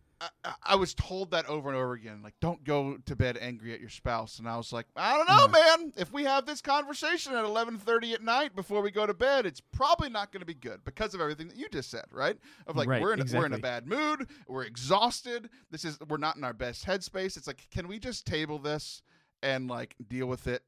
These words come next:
Speaker 1: tomorrow or even the next day? Or even, like, let's set a
Speaker 2: Yeah.
Speaker 1: date for this weekend and go talk about it at a restaurant, you know? So I think what I thought going into marriage was that means you can never be angry whenever you're going to sleep with your
Speaker 2: Right,
Speaker 1: spouse.
Speaker 2: yeah.
Speaker 1: And I think what it, what it, what, uh, what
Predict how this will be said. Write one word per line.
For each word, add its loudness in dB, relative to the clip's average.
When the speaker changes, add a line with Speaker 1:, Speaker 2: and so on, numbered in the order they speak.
Speaker 1:
tomorrow -8
or -8
even -10
the -12
next -14
day? -10
Or -12
even, -14
like, -8
let's -6
set -8
a -2
Speaker 2:
Yeah. -2
Speaker 1:
date -10
for -20
this -14
weekend -14
and -14
go -12
talk -14
about -10
it -16
at -10
a -14
restaurant, -12
you -12
know? -8
So 0
I 4
think -6
what 0
I 0
thought -2
going -2
into -4
marriage -2
was -4
that 4
means -4
you -4
can -4
never 2
be 4
angry -2
whenever 0
you're -4
going -4
to -10
sleep -10
with -4
your -2
Speaker 2:
Right, -6
Speaker 1:
spouse. 2
Speaker 2:
yeah. -2
Speaker 1:
And -6
I 2
think -2
what 0
it, -8
what 0
it, -6
what, -4
uh, -6
what -4